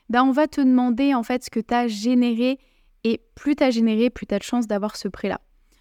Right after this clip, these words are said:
Donc en fait, c'est un peu une pensée, euh, long terme que j'ai ici et surtout une pensée légale.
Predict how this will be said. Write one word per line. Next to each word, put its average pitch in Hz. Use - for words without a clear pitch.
Donc 226
en 233
fait, 302
c'est -
un 214
peu 277
une 240
pensée, 240
euh, 202
long 220
terme 226
que 214
j'ai 202
ici 254
et 247
surtout -
une 226
pensée 214
légale. 220